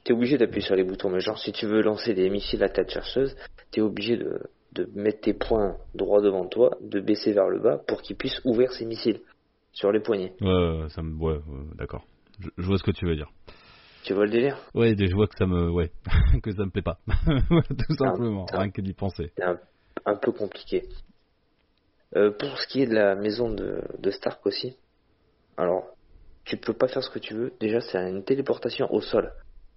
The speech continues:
Speaker 1: Tu ne peux pas marcher.
Speaker 2: D'accord, c'est des sauts de puce.
Speaker 1: C'est, c'est, oui, c'est complètement stupide.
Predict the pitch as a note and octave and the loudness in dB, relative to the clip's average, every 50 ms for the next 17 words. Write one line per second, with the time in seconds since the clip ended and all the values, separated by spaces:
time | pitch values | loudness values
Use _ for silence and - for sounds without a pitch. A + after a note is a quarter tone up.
0 | _ _ _ - G2+ G2 - G2+ A2+ A2+ A#2+ B2 A2+ - - - - _ _ _ | _ _ _ -8 -8 -6 -4 0 0 0 0 -2 -6 -6 -8 -8 -10 _ _ _
1 | _ _ _ _ _ _ _ _ _ _ _ _ _ _ _ _ _ _ _ _ | _ _ _ _ _ _ _ _ _ _ _ _ _ _ _ _ _ _ _ _
2 | - - - _ _ _ _ _ _ _ _ A2 B2 B2+ - A#2+ G#2+ - A#2 A2 | -20 -20 -20 _ _ _ _ _ _ _ _ -2 -2 0 0 0 0 0 0 0
3 | A2+ - - G#2+ - - - D#3+ - - - - - - - - - _ _ _ | 0 2 2 0 2 4 0 2 2 0 -4 -4 -6 -8 -10 -14 -18 _ _ _
4 | _ _ _ _ _ _ - G2+ A2+ A2 - - - - - - - - - A2+ | _ _ _ _ _ _ -4 0 0 0 0 -2 -8 -8 -8 -8 -6 -4 -6 -2
5 | - A2+ - A2 A2+ A#2 A2 - - - - - F2+ - | -2 -4 -4 -4 -8 -8 -10 -12 -16 -16 -12 -12 -12 -12